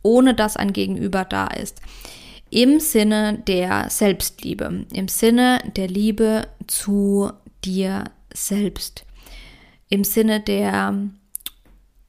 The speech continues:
Selbstfürsorge. Und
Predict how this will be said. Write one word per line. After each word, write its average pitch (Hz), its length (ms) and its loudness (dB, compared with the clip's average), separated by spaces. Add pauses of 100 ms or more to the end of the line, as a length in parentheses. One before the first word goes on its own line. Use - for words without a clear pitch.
(120)
Selbstfürsorge. - 1500 0 (500)
Und 202 640 0